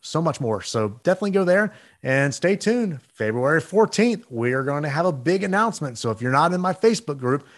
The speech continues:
go ahead and go straight to my Facebook group, Five Star S T R Success. February fourteenth, we have a big announcement. We are doing something awesome, and it's gonna be tactical. It's gonna be something that will help you. And I think,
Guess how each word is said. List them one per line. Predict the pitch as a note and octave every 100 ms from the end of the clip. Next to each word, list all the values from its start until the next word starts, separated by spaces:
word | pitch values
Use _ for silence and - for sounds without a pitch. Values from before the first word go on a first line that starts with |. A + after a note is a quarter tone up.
| _ -
go | D#3 G3
ahead | D#3+ G3 G3+
and | F#3
go | F#3
straight | - F#3 F3
to | F3
my | F3
Facebook | F3+ F#3 - D#3+
group, | D3 D#3 C#3+
Five | C#3+ D#3+
Star | C3+ E3+
S | F3 E3
T | F3+
R | F3+
Success. | D#3+ - G3+ C#3+ - - - _
February | - A#2+ B2+ D3 D3+
fourteenth, | - E3 C#3 F3 C#3+ -
we | A2+ G2+
have | G#2+
a | A2+
big | A#2 A#2+
announcement. | A#2+ C3 A#2+ A2+ -
We | G#2+ G#2+
are | G#2+
doing | A#2+ A#2+
something | C3+ B2+ B2+
awesome, | D3+ G3 - A#3 A3 - _ -
and | C#3
it's | C3+
gonna | D3
be | C3+
tactical. | A#2 - D#3+ - - G#2 - - -
It's | B2+ A#2+
gonna | C#3 C3
be | A#2+ A2+ A2
something | - E3+ D#3+
that | B2+ A#2
will | G#2
help | F#2 D#3 D#3+
you. | F#3+ F#3+ - - - _
And | C3+ B2 B2 A#2+ B2
I | B2+
think, | A#2+ - D#3+ -